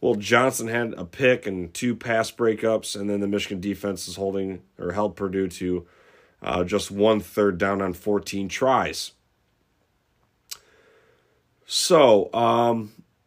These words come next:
I didn't really write a thumbs up or thumbs down on this week's, uh, post-game reaction, so we'll just kinda get into it. There's, we, we got an action-packed show for you, so we'll, we'll, uh, we'll get down to the nitty-gritty. So,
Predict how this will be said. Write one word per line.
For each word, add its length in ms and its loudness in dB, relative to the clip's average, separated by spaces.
I 40 -2
didn't 160 2
really 160 6
write 180 6
a 60 2
thumbs 360 2
up 120 2
or 80 -2
thumbs 400 -2
down 400 0
on 180 -4
this 260 -2
week's, 680 -4
uh, 440 -2
post-game 520 -2
reaction, 640 -2
so 420 0
we'll 120 -2
just 100 -6
kinda 220 2
get 120 0
into 340 2
it. 20 0
There's, 560 -4
we, 160 -10
we 140 -2
got 120 2
an 80 2
action-packed 460 0
show 180 -4
for 240 -6
you, 80 -4
so 140 -4
we'll, 460 -6
we'll, 380 -2
uh, 160 -2
we'll 200 -4
get 100 -8
down 140 -2
to 80 -4
the 60 -4
nitty-gritty. 520 -10
So, 380 -4